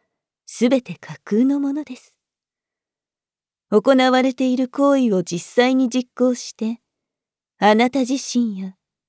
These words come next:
周りの人や物に実害が出たとしても、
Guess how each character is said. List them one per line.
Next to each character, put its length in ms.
周 320
り 100
の 140
人 240
や 160
物 260
に 160
実 320
害 220
が 140
出 120
た 140
と 140
し 200
て 140
も、 180